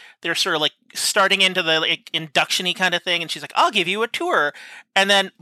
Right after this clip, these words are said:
bumps into Jimmy and he drops his papers and they have, like, a little rom-com moment between the two of them. And it's just very silly. And she has a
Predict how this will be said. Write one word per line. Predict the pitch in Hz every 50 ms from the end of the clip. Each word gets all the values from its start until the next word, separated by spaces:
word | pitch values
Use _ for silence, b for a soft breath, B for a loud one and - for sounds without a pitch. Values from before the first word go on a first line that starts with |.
| - _
bumps | - 185 180 180 175 - 190
into | 175 170 175 170
Jimmy | 151 - - 208 190 180 170 147 139 139
and | 143 156
he | 156
drops | - 170 170 160 160 165 -
his | 196 160 -
papers | - 185 190 185 175 - 160 147 135
and | - 147
they | 156 160
have, | 156 170 165 151
like, | 160 151 156
a | 151 147
little | 151 160 160 165 156
rom-com | 139 143 151 147 156 160 160 156 - - 170 156 147 139 139 139 139 139 135 _ _ _ _ _ _ _ _ _ _ _ _ -
moment | 143 170 185 185 190 190 175 156 139 - _ _ _ _ _ -
between | - 160 147 - - 170 165 156 147 143 143 - _ _ -
the | 165 160
two | - - - 220 190 185
of | 175 156 139
them. | 151 131 104 95 85 -
And | - 156 151 147
it's | 147 147 147 -
just | 170 151 -
very | 160 147 139 135 143 156 156
silly. | 151 - - 214 202 190 165 147 135 - B B B B B B B B B B _ -
And | 208 226 233 214 - 196
she | - - 269 247
has | - 269 277 269 294
a | 233